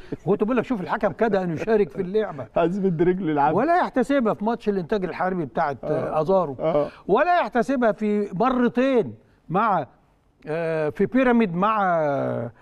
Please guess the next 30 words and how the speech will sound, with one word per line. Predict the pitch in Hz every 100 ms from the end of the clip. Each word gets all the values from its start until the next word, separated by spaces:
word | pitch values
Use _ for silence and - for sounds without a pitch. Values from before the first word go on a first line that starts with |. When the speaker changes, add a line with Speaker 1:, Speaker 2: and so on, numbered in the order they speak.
| - -
Speaker 2:
حسين | 165 240
الشحات | 196 - - 226 -
واحمد | 202 180 165
الشيخ. | - 202 208 147 - -
Speaker 1:
أها. | 123 123 135 - - - - - -
Speaker 2:
طيب | 320 269 - 202
اسمها | - 254 277 220
ايه؟ | 180 135 - -
ما | 175
هو | 175 185 170
ده | 220 294
اكتر | - 214 196
من | 170
الفار | 233 214
بقى. | 240 170 120 _ _ _ _ _ _ -
ده | 143 185
راجل | 262 233 269 233
م-، | 214 196 202
مشارك | - 247 220 -
في | 185
اللعبه. | 190 196 147 123 - _ _ _ _ -
ويعمل | 302 285 285
لك | 262
كده، | - 277
يعمل | 254 262 277
لك | 233
كده. | 285 330 440 440 226 254 240 240
يا | 254 269 269 269
ولد | 285 294 233 127 - _ _ -
هايل. | 262 269 240 208 135 196